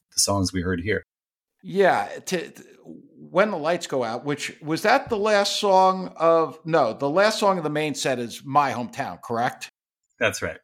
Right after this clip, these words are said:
Speaker 2: Okay, so he finishes the set with
Speaker 1: Well, Real,
Speaker 2: When the
Speaker 1: uh,
Speaker 2: Light-
Speaker 1: yeah, then he comes out,
Speaker 2: Y-,
Speaker 1: right. My
Speaker 2: yeah.
Speaker 1: Hometown, then Real World, then he brings them out, yeah.
Speaker 2: So he finishes with When the Lights Go Out, which is another one of those very dark songs. Then he sits down at the, back at the piano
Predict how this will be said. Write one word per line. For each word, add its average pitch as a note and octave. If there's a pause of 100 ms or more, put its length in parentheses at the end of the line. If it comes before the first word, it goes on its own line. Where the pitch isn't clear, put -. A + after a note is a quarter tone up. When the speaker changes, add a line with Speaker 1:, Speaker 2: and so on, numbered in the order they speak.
(580)
Speaker 2:
Okay, F3+
so E3
he D3
finishes G3+
the D3
set E3
with D3
Speaker 1:
Well, D#3
Real, F3+
Speaker 2:
When D3+
the D3
Speaker 1:
uh, D#3
Speaker 2:
Light- D3+
Speaker 1:
yeah, A#2
then B2+
he C3
comes B2+
out, A#2
Speaker 2:
Y-, C#3+
Speaker 1:
right. F#2
My C#3+
Speaker 2:
yeah. D#3
Speaker 1:
Hometown, C3+
then A#2
Real A2+
World, G#2
then G2+
he G2
brings F2+
them F2
out, E2+
yeah. - (420)
Speaker 2:
So F3+
he D#3+
finishes F3+
with D3
When E3
the D#3+
Lights D3+
Go C#3+
Out, C3+
which - (360)
is C3
another D3+
one C#3
of C3+
those -
very C3
dark B2+
songs. G2+
Then G3
he F3
sits -
down D3+
at C#3
the, -
back D3+
at B2+
the -
piano C3+